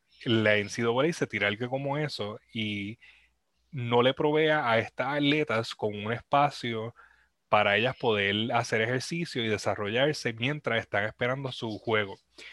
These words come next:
Y a lo que nosotros nos referimos con esto es que en San Antonio, donde se estaba dando a cabo el torneo, las muchachas tenían su can-, una cancha para practicar, y,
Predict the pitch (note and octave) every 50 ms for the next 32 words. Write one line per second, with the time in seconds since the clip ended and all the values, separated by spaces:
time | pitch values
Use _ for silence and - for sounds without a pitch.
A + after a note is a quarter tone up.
0 | - - - - - A#2 A2+ A2+ A2+ A2+ A2 A2 A2+ - - A2+ A#2 A#2+ A2+ A#2
1 | A#2 A#2 - - C3 C3+ E3 D#3+ E3+ E3 E3 D3+ E3 D#3+ D#3 D#3 D3+ - D#3+ D#3+
2 | E3+ D#3+ - - C#3+ D3+ D#3+ - _ - A#2 G#2+ G#2 G#2 G#2 G#2+ G#2+ A2 G#2+ G#2
3 | G#2 A2 - - - B2 B2+ D3 D3+ - - C#3+ B2+ B2 A#2 A2 G#2 G2+ G2 F#2+
4 | - A2 - G#2+ G#2 G#2 G#2+ A2 A#2+ B2 B2 B2+ C3 B2 A#2+ - - - - A#2
5 | - - A#2+ B2 B2 B2 B2 A#2+ A#2+ B2+ A#2+ A#2+ A#2+ A#2+ A#2+ A#2 A#2 A#2 A#2+ -
6 | - - - - - _ _ - C#3 C#3 C#3+ D#3 E3 E3+ D#3 B2+ A#2 A#2 B2+ B2
7 | _ _ _ _ _ _ _ _ _ _ _ _ _ _ _ _ _ _ _ _
8 | - A#2+ A#2 A2+ A2 G#2+ G#2 G#2 G2+ G2+ G2+ G2 G2 A2+ G#2+ - - D#3 E3 F3
9 | - D#3 C3+ C#3 C#3 _ _ - G#2 G2+ G2+ G2 G2 G#2 A2 A2+ B2 B2+ A#2+ -
10 | - - A#2 A2 A2 A2 - - C3+ C3+ C#3 D#3+ E3+ B2+ A2+ A2+ A#2 A#2 B2 C#3
11 | C#3+ C#3+ - D3 C3 C#3+ C#3 C#3 C#3+ D3 C#3 - - D#3+ E3 F#3 E3+ C#3 C#3+ -
12 | _ - - - _ _ _ - _ _ _ _ - C3 B2